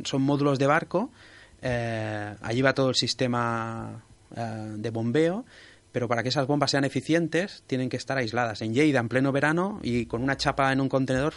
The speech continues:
mm, pues el calor es inmenso. Pues hemos ideado un sistema de cubiertas y muros vegetales con corcho,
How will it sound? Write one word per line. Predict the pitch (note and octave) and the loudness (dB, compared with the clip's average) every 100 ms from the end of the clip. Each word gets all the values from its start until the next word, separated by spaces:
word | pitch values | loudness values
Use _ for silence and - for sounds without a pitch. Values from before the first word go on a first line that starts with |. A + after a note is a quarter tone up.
| - | -6
mm, | A#2 A2 | -4 -4
pues | G2 G#2+ A#2 | -6 -4 -4
el | A2 | -2
calor | A2+ C3 | 0 0
es | C3+ | 0
inmenso. | B2 A#2 A#2 - - - - - - | -2 -2 -4 -6 -10 -16 -20 -20 -2
Pues | B2 C3+ | 2 4
hemos | D3 C#3+ - | 4 4 0
ideado | - C#3 D3 | 2 2 2
un | |
sistema | C#3+ C3 C#3 C#3 | 2 0 2 2
de | B2+ | 2
cubiertas | C#3 D#3 - A#2+ | 4 4 2 0
y | B2 | 0
muros | B2+ C#3+ | 0 0
vegetales | C3+ C#3 C#3+ D3 | 0 0 0 -2
con | - A2+ | -2 -4
corcho, | - D3 C#3+ D#3 | 0 -2 0 -4